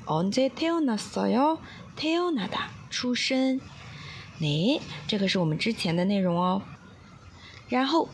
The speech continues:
今天要分享的是关于拿大的，就是真的这种什么出来这样一个形态啊。第一个是花拿大，花拿大，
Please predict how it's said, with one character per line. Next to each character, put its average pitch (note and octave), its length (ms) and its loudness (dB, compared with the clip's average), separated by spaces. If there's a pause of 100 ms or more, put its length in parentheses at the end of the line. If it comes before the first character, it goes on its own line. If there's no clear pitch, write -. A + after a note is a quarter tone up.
今 D#4+ 260 0
天 F4+ 240 2
要 D#4 160 2
分 B3 220 2
享 A3+ 180 2
的 G3 80 4
是 G#3+ 140 0
关 G3+ 240 2
于 G3+ 60 2
拿 F#3 340 2
大 A3 200 4
的， - 140 2 (380)
就 F#3+ 140 -2
是 F3+ 160 0
真 G#3+ 180 2
的 G#3 80 2
这 F#3+ 120 -2
种 F3 180 0 (100)
什 - 200 -2
么 D#3+ 100 0
出 - 420 0
来 - 140 0 (180)
这 - 80 -2
样 F3 100 2
一 D3 60 0
个 F#3 80 2
形 A2 300 -2
态 - 180 0
啊。 - 260 2 (480)
第 A#3 140 2
一 A3+ 60 2
个 A3+ 100 2
是 F#3+ 180 0
花 D4+ 420 0
拿 G#3 200 -2
大， - 200 -6 (400)
花 C4+ 200 0
拿 C4+ 220 2
大， - 200 -4